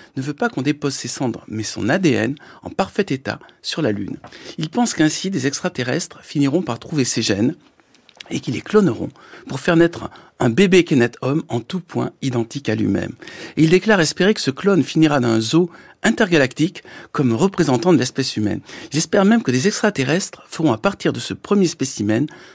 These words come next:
plusieurs clones copies de lui-même qui seront ensuite dispersés sur d'autres planètes pour qu'on sache qui étaient les humains sur Terre en cas de destruction de celle-ci. Il a payé cher et l'opération va réellement se faire.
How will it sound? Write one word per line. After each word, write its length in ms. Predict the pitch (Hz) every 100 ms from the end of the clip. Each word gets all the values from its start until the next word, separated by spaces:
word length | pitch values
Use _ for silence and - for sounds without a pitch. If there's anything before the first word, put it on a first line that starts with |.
| _ -
plusieurs 320 | 269 208 190
clones 280 | - 143 127
copies 360 | 139 131 -
de 100 | 107
lui-même 400 | 131 196 107 127 165 - - -
qui 100 | 165
seront 340 | - 151 117
ensuite 440 | 170 170 160 - -
dispersés 680 | 113 214 - 160 - - 123 - - -
sur 200 | - 107
d'autres 260 | 190 -
planètes 400 | - 117 110 160
pour 140 | - -
qu'on 160 | 127
sache 320 | - 151 175 - - - -
qui 120 | 220
étaient 160 | 196
les 220 | 160 135 143
humains 160 | 131
sur 200 | 120 -
Terre 300 | - 117 135 -
en 100 | 135
cas 220 | - 131
de 140 | -
destruction 580 | 104 127 - 113 - 104 - _ -
de 60 |
celle-ci. 440 | 120 95 101 - - _ - - - -
Il 120 | 143
a 60 |
payé 200 | 156 190
cher 380 | 147 - 123 156 - -
et 40 |
l'opération 500 | 165 175 151 147 220
va 120 | 120
réellement 500 | 110 123 233 151 117
se 140 | - 104
faire. 320 | - -